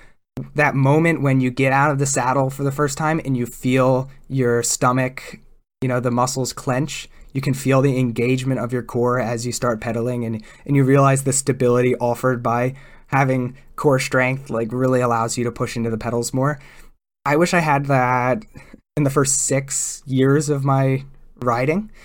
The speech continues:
I spent so much time, you know, not using my core, just using my leg muscles to produce power, and just the amount of efficiency and stability and control you get when you start to engage those.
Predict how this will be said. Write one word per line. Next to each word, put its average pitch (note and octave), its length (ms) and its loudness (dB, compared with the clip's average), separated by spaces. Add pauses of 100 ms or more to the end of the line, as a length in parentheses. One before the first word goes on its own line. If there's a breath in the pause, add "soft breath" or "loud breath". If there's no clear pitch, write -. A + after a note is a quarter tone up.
(200 loud breath)
I C#3+ 140 -2
spent D3+ 300 0
so C#3 220 0
much C3+ 240 0
time, A#2+ 680 -4 (320 soft breath)
you B2+ 80 -2
know, C3 80 0
not C#3 320 4
using D3+ 280 2
my B2+ 160 2
core, C#3 320 2
just B2 220 -4
using A#2+ 300 -4
my A2 140 -2
leg A#2 240 0
muscles G#2 600 -4 (120)
to G#2 340 -6
produce A2+ 280 -6
power, A2+ 560 -2
and G2+ 380 -12 (220)
just D3+ 120 0
the E3+ 60 2
amount D#3 220 4
of C3+ 60 2
efficiency C3 840 0
and A2+ 120 -4
stability A#2+ 680 0
and A2+ 140 -6
control A#2 360 -2
you C3 140 0
get G3+ 220 0
when C#3+ 100 0
you B2 80 0
start A#2+ 280 -2
to B2 60 -2
engage G#2+ 460 -4
those. E3+ 500 -2